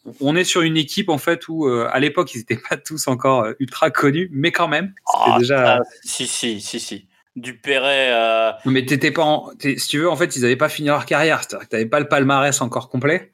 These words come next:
Speaker 2: Tu
Speaker 1: mais ils
Speaker 2: plaisantes ?
Speaker 1: étaient déjà bien en
Speaker 2: Aumont,
Speaker 1: place, quoi.
Speaker 2: Aumont, il était au top. Annie Dupéret sort de Un éléphant, ça, ça trompe énormément. Euh, non, non, elle est... ils sont, ils sont tous, euh... c'est la Rolls-Royce du cinéma français, euh, Les Compères, à ce moment-là.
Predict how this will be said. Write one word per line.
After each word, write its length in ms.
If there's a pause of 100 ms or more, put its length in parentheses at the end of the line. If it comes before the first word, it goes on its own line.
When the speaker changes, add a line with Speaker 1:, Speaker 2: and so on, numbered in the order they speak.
(340)
Speaker 2:
Tu 120
Speaker 1:
mais 40
ils 60
Speaker 2:
plaisantes ? 380
Speaker 1:
étaient 80
déjà 240
bien 180
en 40
Speaker 2:
Aumont, 120
Speaker 1:
place, 200
quoi. 160 (300)
Speaker 2:
Aumont, 340
il 100
était 220
au 140
top. 380
Annie 220
Dupéret 540
sort 300
de 360
Un 160
éléphant, 440
ça, 340
ça 160
trompe 300
énormément. 760 (720)
Euh, 400
non, 200
non, 240
elle 180
est... 400 (560)
ils 20
sont, 240
ils 100
sont 200
tous, 400
euh... 300 (380)
c'est 160
la 120
Rolls-Royce 640
du 80
cinéma 380
français, 440
euh, 100
Les 120
Compères, 360
à 60
ce 140
moment-là. 320